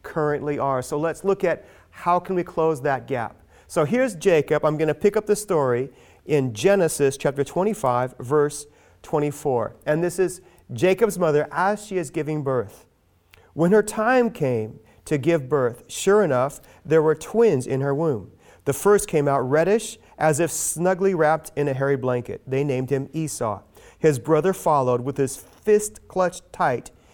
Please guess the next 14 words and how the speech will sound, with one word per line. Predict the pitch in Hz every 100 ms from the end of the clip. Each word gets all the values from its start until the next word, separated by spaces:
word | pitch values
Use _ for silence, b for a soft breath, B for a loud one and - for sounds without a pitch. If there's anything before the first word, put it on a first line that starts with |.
| b b
to | 156
Esau's | 160 147 147 139
heel. | - 135 110 - - b b
They | 123 165 208
named | 175 147 139
him | 139 147 151 - B B 131
Jacob, | 107 165 175 160 110 - - b b
the | 120 147
heel | 143 - 214 214 190
grasper. | 131 143 131 - 131 107 107 143
That's | 139 160
what | 160
the | 185
name | 147 123 135